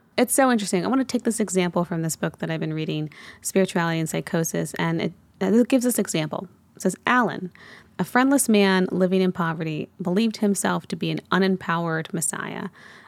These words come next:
and was waiting to be called forward as the second coming. He attended church each week,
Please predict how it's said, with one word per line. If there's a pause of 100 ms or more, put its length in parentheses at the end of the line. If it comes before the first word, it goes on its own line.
(120)
and
was
waiting
to
be
called
forward
as
the
second
coming. (540)
He
attended
church
each
week,